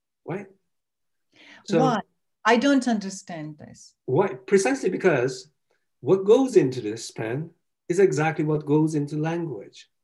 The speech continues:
Speaker 1: And if we
Speaker 2: Mm-hmm.
Speaker 1: say that it is too complex, that it's coming from all these kinds of varieties of dimensions,
Speaker 2: Mm-hmm.
Speaker 1: we can never actually talk about anything. Everything become ineffable in the romantic sense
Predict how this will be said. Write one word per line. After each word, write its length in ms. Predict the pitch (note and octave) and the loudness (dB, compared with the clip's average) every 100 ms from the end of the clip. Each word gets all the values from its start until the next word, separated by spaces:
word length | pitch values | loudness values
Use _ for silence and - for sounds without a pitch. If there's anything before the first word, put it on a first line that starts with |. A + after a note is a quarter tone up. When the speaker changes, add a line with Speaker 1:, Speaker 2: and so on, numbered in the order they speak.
| _ _ _ - | _ _ _ 2
Speaker 1:
And 100 | F3 | 4
if 60 | |
we 160 | G#3 F#3 | 4 2
Speaker 2:
Mm-hmm. 160 | - F#3 | 2 4
Speaker 1:
say 200 | F#3 F3 | 6 6
that 180 | D#3+ C#3+ | 4 0
it 120 | D#3 | 0
is 360 | F3+ - - - | -2 -4 -12 -8
too 200 | C4 C4+ | -4 -4
complex, 1040 | - C#3+ B2+ B2 C3 G2+ - - - - _ _ _ _ _ _ _ | -2 -4 -4 -6 -6 -6 -10 -18 -18 -20 _ _ _ _ _ _ _
that 100 | C3 | -2
it's 160 | C#3 C3+ | -2 -2
coming 300 | D#3 D#3 D3 | 0 0 0
from 300 | D3+ C#3+ C3+ | 0 -2 -2
all 240 | C3+ D3+ D#3 | 0 2 2
these 320 | D#3 D3+ C3+ | 2 0 -2
kinds 400 | - D3 D3 C3+ | -4 -2 -2 -2
of 160 | B2 | -4
varieties 800 | B2 B2+ B2 D3 D#3 B2+ B2 G2+ | 0 2 4 4 2 0 -2 -12
of 160 | A2+ G2 | -12 -12
dimensions, 840 | G#2+ G#2 G2+ - G2 G2+ G2+ - _ _ _ _ _ - | -10 -8 -8 -8 -8 -10 -12 -20 _ _ _ _ _ -4
Speaker 2:
Mm-hmm. 340 | A3+ G3+ G3+ A3 | -2 -2 -4 -6
Speaker 1:
we 60 | |
can 140 | D#3 G#3+ | -4 -4
never 240 | C#4 C#4 | -2 -2
actually 460 | G3+ G3 - E3 D#3 | -4 -6 -4 -4 -2
talk 240 | F#3 F#3+ | -4 -6
about 260 | D#3 D#3 - | -8 -8 -6
anything. 520 | D#3 C3 - - F#2 | -4 -4 -8 -18 -12
Everything 400 | C3+ F#3 F#3+ F#3 | -8 -6 -2 -2
become 300 | D3+ C3+ E3+ | -2 -4 -4
ineffable 680 | C#3+ C3+ D#3 - F#2 F2 _ | -2 -2 -4 -8 -12 -14 _
in 100 | C#3 | -6
the 140 | B2+ A#2+ | -2 0
romantic 580 | A#2 A#2 C3 C3+ - - | 2 0 -2 -4 -10 -14
sense 680 | - A#2+ D#2+ D2+ - - | -14 -14 -14 -16 -16 -18